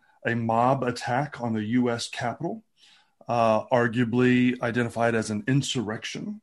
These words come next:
uh, with, um, heavy political context in which all that was occurring. And one of the things that has been demonstrated very clearly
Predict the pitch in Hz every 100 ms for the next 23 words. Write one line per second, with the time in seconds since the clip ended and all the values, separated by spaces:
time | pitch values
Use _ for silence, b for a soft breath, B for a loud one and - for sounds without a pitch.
0 | _ _ b b b b _ - 123 113
1 | 113 110 113 120 117 123 123 117 - 123
2 | 113 110 110 110 110 _ b b - 143
3 | 147 143 139 139 131 123 143 139 120 95
4 | - 113 110 113 - 107 123 117 117 110
5 | 110 110 131 123 110 101 98 _ B B
6 | B B - 131 127 127 156 170 151 160
7 | 143 147 139 135 143 135 143 143 - 147
8 | 135 127 113 139 131 - 226 240 131 123